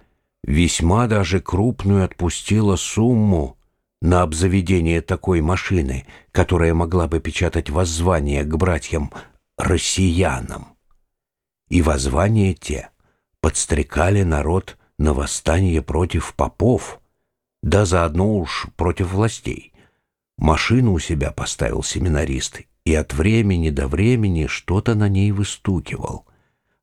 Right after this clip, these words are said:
Пачки листов потом отправляли кудато вдаль.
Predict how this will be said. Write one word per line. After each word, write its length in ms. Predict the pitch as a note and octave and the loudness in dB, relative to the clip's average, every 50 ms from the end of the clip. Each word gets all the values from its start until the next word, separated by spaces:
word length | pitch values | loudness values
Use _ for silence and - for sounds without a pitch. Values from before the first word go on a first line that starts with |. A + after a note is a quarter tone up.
| _ - | _ -2
Пачки 380 | - F2 F2+ - - - - | 0 0 0 0 -2 -2 0
листов 480 | E2+ D#2+ D#2 - - - A2 G#2+ - - | 0 0 0 -2 -2 -2 -2 -2 -2 -2
потом 340 | - D2+ - F#2 F#2 F#2+ F#2+ | -4 -2 0 0 0 0 0
отправляли 680 | F2+ - - - D#2+ D#2 C#2 D2+ F2 G2 A2 A2 G#2 | -2 -2 -2 -2 -2 0 0 0 0 2 2 0 0
кудато 500 | F2+ - - D#2+ D2+ F2 F#2 F#2 - G#2 | -2 -4 -6 -4 -2 0 -2 0 0 -2
вдаль. 480 | F#2 F#2 F2 F2+ E2+ D#2 - - - | -2 -2 -2 -2 -2 -2 -4 -10 -12